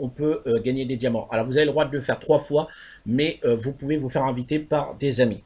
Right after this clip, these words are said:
Donc ça, ça compense quand même. Et vous avez plusieurs objets quand même à acheter, donc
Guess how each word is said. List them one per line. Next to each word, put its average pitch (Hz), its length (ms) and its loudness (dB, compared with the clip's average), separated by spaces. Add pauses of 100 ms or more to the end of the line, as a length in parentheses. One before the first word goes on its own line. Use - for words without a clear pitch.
(160)
Donc 90 160 -12
ça, 127 180 0
ça - 140 -4
compense - 340 -10
quand 101 160 -2
même. 135 160 0 (360)
Et 131 120 6
vous 123 220 0
avez 127 180 2
plusieurs 123 400 -2
objets 127 220 -4
quand 117 100 0
même 117 160 0
à 120 60 -4
acheter, 127 200 -4
donc 104 120 -6